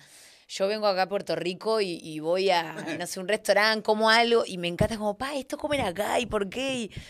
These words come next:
Speaker 1: o sea, s-, a mí siempre me gustaron las
Speaker 2: El background
Speaker 1: culturas.
Speaker 2: story de las cosas.
Speaker 1: Sí, me encanta conocer las historias,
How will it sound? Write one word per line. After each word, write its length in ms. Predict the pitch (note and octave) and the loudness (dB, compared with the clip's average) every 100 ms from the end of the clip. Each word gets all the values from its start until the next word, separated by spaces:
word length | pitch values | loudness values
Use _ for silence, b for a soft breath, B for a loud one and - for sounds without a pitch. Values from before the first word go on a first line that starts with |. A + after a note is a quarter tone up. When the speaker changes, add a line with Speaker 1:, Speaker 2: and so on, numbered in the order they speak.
| B - | B -6
Speaker 1:
o 60 | |
sea, 120 | F#3 F#3+ | -2 -2
s-, 140 | - - | -2 -6
a 100 | F3 | -4
mí 440 | A3 B3+ C4+ C4 | -4 -6 -6 -6
siempre 260 | - A#3 C4 | -4 -2 -2
me 80 | |
gustaron 320 | F#3+ - G#3 A#3 | -4 -2 0 0
las 100 | F3 | -2
Speaker 2:
El 40 | |
background 260 | A#2 C3 D3 | -2 -2 2
Speaker 1:
culturas. 280 | G#3 G3+ D#3+ | 4 4 2
Speaker 2:
story 120 | D#3 | 0
de 100 | D3+ | 0
las 180 | C3 A#2+ | -2 -4
cosas. 180 | - A3 | -4 -2
Speaker 1:
Sí, 280 | B3 B3+ A#3+ | -2 -2 -4
me 100 | G3+ | -4
encanta 680 | F#3+ F#3+ G#3+ A#3 A3+ F#3+ E3 | -2 0 2 0 -2 0 -2
conocer 600 | F3 E3+ D3+ G#3 A#3 A3+ | -2 -6 -4 -2 0 0
las 180 | F#3 F#3+ | -2 -6
historias, 540 | F3+ - B3 F#3 C#3+ | -10 -6 -4 -4 -4